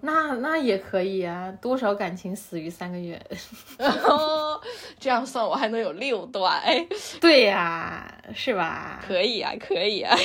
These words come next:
Speaker 2: <laughs> 积累一下感情经验。
Speaker 1: 对呀，想想多不亏。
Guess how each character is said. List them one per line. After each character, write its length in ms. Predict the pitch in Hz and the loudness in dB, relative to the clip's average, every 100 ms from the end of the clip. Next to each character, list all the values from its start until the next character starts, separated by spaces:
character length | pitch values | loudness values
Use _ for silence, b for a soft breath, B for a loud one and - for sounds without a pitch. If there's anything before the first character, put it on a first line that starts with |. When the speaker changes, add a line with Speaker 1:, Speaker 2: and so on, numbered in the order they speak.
| 190 | 2
Speaker 2:
<laughs> 220 | - 214 | 0 0
积 180 | - 208 | -2 2
累 180 | 220 175 | 4 4
一 40 | |
下 200 | 233 247 | 4 2
感 220 | 226 180 214 | 2 2 0
情 260 | - 180 | -4 -6
经 320 | 214 190 202 208 | -6 -8 -6 -2
验。 180 | 220 - - | 0 -2 0
Speaker 1:
对 200 | 320 240 | 4 6
呀， 260 | 175 147 - | 4 0 -4
想 180 | 208 202 | -2 -2
想 160 | 240 180 | -2 -4
多 180 | 254 | -2
不 120 | 254 233 | -2 -4
亏。 420 | 269 185 180 | -6 -4 -6